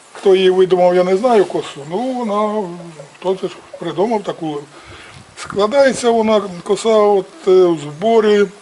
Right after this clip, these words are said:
з такого, у нас вона називається кісся чи кіссе. От. Довжина його, кіс-, кісся цього. От так, тут метр, і там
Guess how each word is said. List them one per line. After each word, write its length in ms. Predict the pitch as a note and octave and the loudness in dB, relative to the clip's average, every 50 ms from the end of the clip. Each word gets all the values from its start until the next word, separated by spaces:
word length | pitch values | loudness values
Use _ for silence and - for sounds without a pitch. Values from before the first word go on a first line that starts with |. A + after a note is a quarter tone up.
| - - - - - - - - - - - - - - | -20 -20 -20 -20 -20 -20 -20 -20 -20 -20 -20 -20 -20 -18
з 40 | - | -6
такого, 680 | - F#3 F3 - - G#3 F#3+ F3 E3+ E3 E3+ E3 E3+ - G3 | -2 -2 -2 0 0 0 0 0 0 0 -2 -4 -4 -6 -8
у 80 | F3 | -4
нас 220 | E3+ F3 F3 - - | 0 0 0 0 0
вона 160 | E3 E3 D#3+ | -4 -6 -4
називається 720 | D#3+ D#3+ D3 D#3+ D#3 D#3 D#3 D#3 D#3 D#3 - E3 E3 E3 - - - - - | -4 -4 -4 -4 -2 -2 0 -2 -2 -4 -4 -6 -6 -6 -8 -12 -20 -18 -12
кісся 880 | - - F#3+ F3+ - - - - - - - F#3+ F3 F#3 F#3+ G#3+ A3 G#3 F3 | -8 -4 -4 -4 -4 -6 -10 -12 -10 0 4 4 6 6 4 2 0 -6 -8
чи 120 | - F#3 | -12 -12
кіссе. 760 | F3 - E3+ D#3 - - - - - F3 E3 E3+ F3+ G#3+ A3 - - - - - - - - - - - - - - - - - - | -12 -10 -12 -12 -12 -14 -14 -6 -2 2 4 4 4 2 0 -4 -12 -20 -20 -20 -20 -20 -20 -20 -20 -20 -20 -20 -20 -20 -20 -16 -10
От. 220 | - F#3+ F#3+ G3+ G3+ - - - - - - - - - - - - - - _ - - - - - - - - - - | -8 -6 -6 -6 -6 -10 -16 -20 -20 -20 -20 -20 -20 -20 -20 -20 -20 -20 -20 _ -20 -20 -20 -20 -20 -20 -20 -20 -18 -4
Довжина 480 | F3 G3+ A#3 A3 F#3+ A#3+ A#3+ C#4 C4+ C4 | -2 0 0 0 -2 -2 0 0 2 2
його, 380 | A3+ G3 E3 D#3+ D#3+ D3+ D3 C#3+ - - - - - - - - - - | 2 2 2 2 0 -2 -2 -4 -10 -20 -20 -20 -20 -20 -20 -20 -10 -8
кіс-, 380 | F3 D3 - - - - - - | -8 -8 -8 -10 -14 -16 -16 -10
кісся 540 | - - F#3 F3 - - - - F3 D3+ C3 | -6 -4 -4 -4 -6 -8 -4 0 2 2 2
цього. 340 | C3 - - C#3 B2+ C3 B2+ A#2 - - - - - - - - - - - - - - - - - - - - - - - - - - - | 0 -2 -8 -6 -6 -6 -6 -8 -12 -18 -18 -18 -18 -18 -18 -20 -20 -20 -20 -18 -16 -16 -16 -16 -16 -20 -20 -20 -20 -20 -10 -8 -8 -6 -6
От 140 | F3+ F3 - - - | -8 -10 -10 -4 0
так, 340 | G3+ E3+ E3 D3 - - - | 2 2 2 2 0 -4 -4
тут 180 | - F3 E3+ - | -4 -2 -2 -2
метр, 560 | G#3 A#3 C4 C#4 C4+ C4 - B3+ B3 A#3+ G#3+ F3 - - - - - - | -2 2 4 4 4 4 2 -2 -4 -4 -4 -6 -8 -12 -14 -14 -14 -14
і 20 | B3+ - - - | -14 -12 -2 2
там 300 | G3 F#3 F3 F3 F3 | 4 4 4 2 0